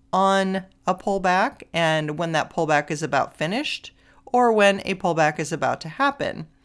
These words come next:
But nonetheless, these mining E T Fs are up quite a bit, so I would say have some caution here. I wouldn't advise just jumping in,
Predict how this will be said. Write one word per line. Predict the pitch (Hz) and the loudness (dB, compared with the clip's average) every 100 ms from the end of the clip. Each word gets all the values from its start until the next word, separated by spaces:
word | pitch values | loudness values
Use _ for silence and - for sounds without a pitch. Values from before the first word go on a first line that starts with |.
| _ - _ | _ -20 _
But | 190 | -4
nonetheless, | 214 277 311 247 147 135 156 - - _ _ _ - | 2 2 2 4 4 4 2 -6 -10 _ _ _ -10
these | 175 175 | -8 -6
mining | 196 220 277 220 165 | 0 2 2 0 -2
E | 175 | -6
T | 170 165 | -4 0
Fs | 151 147 - | 2 2 0
are | 135 - | -2 0
up | - - | -2 -2
quite | - - 247 254 247 | -20 -8 0 0 0
a | |
bit, | 185 147 127 - - | 0 0 -2 -4 -14
so | - 175 | -8 -4
I | - 165 | 0 0
would | 160 156 147 139 - | 0 0 -2 -4 -8
say | - - 151 139 135 135 | -10 -2 0 0 -2 -6
have | - 151 | -4 -4
some | 139 143 | -4 -10
caution | - 170 160 - 208 | -4 0 0 -2 -4
here. | 208 220 220 226 | -2 0 0 0
I | 160 | -2
wouldn't | 147 160 | -4 -4
advise | 160 156 151 151 - | -4 0 2 0 -2
just | 151 - | -8 -6
jumping | 156 147 147 170 | -4 -2 -4 -2
in, | 240 269 | 0 0